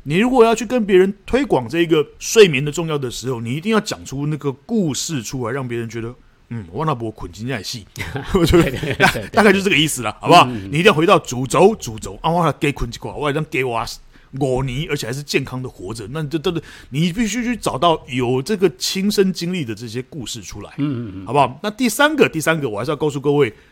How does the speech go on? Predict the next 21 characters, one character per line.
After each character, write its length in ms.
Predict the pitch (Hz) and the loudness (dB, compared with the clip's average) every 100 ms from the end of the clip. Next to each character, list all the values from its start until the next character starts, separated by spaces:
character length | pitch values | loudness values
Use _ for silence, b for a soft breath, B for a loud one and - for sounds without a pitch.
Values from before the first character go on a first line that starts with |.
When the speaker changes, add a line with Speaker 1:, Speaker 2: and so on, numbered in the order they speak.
| b | b
Speaker 1:
善 360 | - - 240 175 | -10 -2 2 2
用 200 | 185 156 | 2 0
手 220 | - 85 | -4 -10
机， 300 | - 117 131 - | -12 -12 -12 -12
善 420 | - - 202 151 | -10 -2 0 0
用 240 | 147 160 123 | 0 -2 -4
数 360 | - 160 127 | -4 -4 -2
位 240 | 135 120 98 | -2 -2 -4
工 280 | 117 113 | -8 -8
具， 280 | 120 127 90 - | -8 -12 -14 -4
因 100 | 208 | -2
为 60 | |
现 220 | 196 - 208 | 0 0 0
在 140 | 214 | 0
的 100 | 135 | 0
资 200 | 113 147 | -4 -8
讯 200 | 143 151 | -6 -6
呢， 100 | 110 | -6
真 200 | 101 165 | -4 -4
的 100 | 165 | -4
是 240 | 143 175 | -4 -6